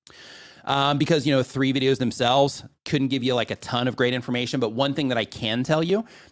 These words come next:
is that, right, and I'm not sure if you saw my facial expression, I logged it, so, but I'm not sure if you noticed it,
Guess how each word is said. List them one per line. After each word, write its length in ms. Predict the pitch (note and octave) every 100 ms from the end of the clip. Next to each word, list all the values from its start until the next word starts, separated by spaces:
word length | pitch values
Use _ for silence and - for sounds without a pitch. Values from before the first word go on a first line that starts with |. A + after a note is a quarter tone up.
| -
is 360 | C3 B2+ B2+ A2+
that, 300 | C3 B2 -
right, 400 | A#2 B2+ C#3+ C3+
and 140 | C#3
I'm 100 | D3
not 120 | D3+
sure 140 | - D3+
if 100 | C3+
you 60 |
saw 160 | B2 D3
my 120 | A#2
facial 540 | - A#2+ C3 C3+ C3 -
expression, 640 | C3 - C3 C3+ C#3+ B2
I 200 | - A#2
logged 400 | B2 C3+ C#3 D3
it, 180 | F#3 F#3+ - - -
so, 180 | C#3
but 140 | C3+ C3
I'm 80 | C3
not 160 | A#2
sure 160 | - C#3
if 100 | A2+
you 160 | A2
noticed 420 | A#2 C3+ D#3 - G3+
it, 160 | G#3